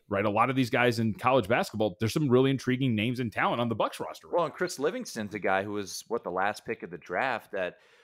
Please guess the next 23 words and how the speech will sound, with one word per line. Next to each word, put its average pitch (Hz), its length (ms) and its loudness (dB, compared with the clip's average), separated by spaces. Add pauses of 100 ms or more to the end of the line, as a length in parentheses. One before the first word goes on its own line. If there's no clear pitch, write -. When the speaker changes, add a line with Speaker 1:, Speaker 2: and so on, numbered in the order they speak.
Speaker 2:
wasn't 135 300 -4
the, 117 240 -2
the 107 120 -6
stories 127 500 -4
were 117 200 -4
that 107 160 -4
his, 107 220 -4 (100)
his 110 540 -10
agent 117 420 -6
was 90 160 -14
reaching 104 380 -8
out 104 200 -4
to 101 100 -4
everybody, 95 400 -2
"Don't 123 260 0
draft 120 340 4
my 98 140 -4
client, 110 380 -2
don't 110 180 -6
draft 101 260 -2
my 90 120 -8
client." 117 500 -2
Speaker 1:
Yep. 117 140 -6